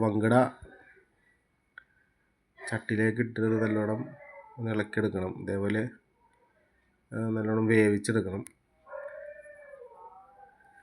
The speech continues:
നല്ലോണം വെന്തിട്ടുണ്ട്. ഒരിത്തിരി നേരം കൂടെ അതിൻ്റെ അകത്തിരുന്ന് തിളക്കണം. തിളച്ചത്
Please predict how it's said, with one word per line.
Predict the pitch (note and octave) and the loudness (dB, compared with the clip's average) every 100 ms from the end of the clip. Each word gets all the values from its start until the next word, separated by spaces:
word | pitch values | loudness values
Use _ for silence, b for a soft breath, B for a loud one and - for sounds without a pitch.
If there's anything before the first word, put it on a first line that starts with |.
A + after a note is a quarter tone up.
| G5 - _ _ _ _ _ - - _ _ _ - A2+ A#2+ | _ -20 _ _ _ _ _ -20 -20 _ _ _ -14 0 4
നല്ലോണം | A#2 A2+ A#2+ B2 | 4 4 4 4
വെന്തിട്ടുണ്ട്. | A2+ G#2+ G#2 B2 G2+ C#3+ - _ _ - | 4 2 2 2 2 -2 -8 _ _ -4
ഒരിത്തിരി | A2+ A#2+ A#2+ A#2+ A#2 | -2 -2 0 2 4
നേരം | A#2 A2+ A2+ | 4 2 2
കൂടെ | A2+ B2+ - | 0 -2 -6
അതിൻ്റെ | - A2+ A2 | -4 0 0
അകത്തിരുന്ന് | A2 A2+ A2 G#2+ G#2+ | 0 -2 -2 -2 0
തിളക്കണം. | G#2+ G2 - F2 - - - _ _ | 0 -2 -6 -8 -10 -20 -20 _ _
തിളച്ചത് | - G#2 G2 - A2 | -6 -4 -4 -2 0